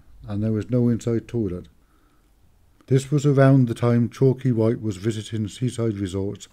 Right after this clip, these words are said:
waiting to be recognised by Daily Mirror readers. Anyone who recognised him would have to say something along the lines of, "To my delight, it's Chalky White,"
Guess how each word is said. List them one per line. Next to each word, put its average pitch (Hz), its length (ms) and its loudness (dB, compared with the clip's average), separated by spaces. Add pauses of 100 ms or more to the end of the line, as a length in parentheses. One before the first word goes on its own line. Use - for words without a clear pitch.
(120)
waiting 117 360 4
to 107 120 -10
be 107 100 0
recognised 104 640 -2
by 104 160 -2
Daily 110 320 0
Mirror 101 300 -2
readers. 98 460 -4 (560)
Anyone 139 420 8
who 127 160 4
recognised 101 600 2
him 104 200 0
would 98 120 -2
have 107 180 -4
to 107 100 -8
say 110 260 -2
something 107 420 -4
along 107 300 -4
the 101 100 -4
lines 104 380 -4
of, 104 300 -8 (160)
"To 110 120 -2
my 127 180 8
delight, 123 440 4
it's 107 120 -10
Chalky 135 380 0
White," 123 360 -4